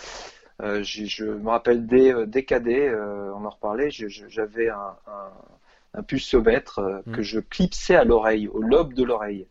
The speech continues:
Speaker 2: Oh.
Speaker 1: avec un fil
Speaker 2: Oh.
Speaker 1: jusqu'à, euh, ju-, jusqu'à une montre.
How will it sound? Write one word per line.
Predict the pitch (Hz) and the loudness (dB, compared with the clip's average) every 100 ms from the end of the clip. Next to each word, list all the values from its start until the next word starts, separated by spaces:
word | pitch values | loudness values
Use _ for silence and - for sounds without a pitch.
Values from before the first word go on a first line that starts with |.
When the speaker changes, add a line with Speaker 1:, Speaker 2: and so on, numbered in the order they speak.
| _ | _
Speaker 2:
Oh. | 170 131 - | -14 -14 -12
Speaker 1:
avec | - 104 104 | -4 -2 0
un | 113 | -2
fil | - 185 214 - - _ _ | -2 -2 0 0 -6 _ _
Speaker 2:
Oh. | 214 127 - _ _ _ _ | -16 -16 -20 _ _ _ _
Speaker 1:
jusqu'à, | 110 131 170 - 147 143 165 143 | -10 -4 -4 0 4 6 6 4
euh, | 120 117 117 127 131 | 2 -4 -6 -8 -12
ju-, | 156 156 | -10 -10
jusqu'à | 139 156 - 147 | -10 -12 -2 0
une | 139 | 0
montre. | 131 117 - | -4 -6 -8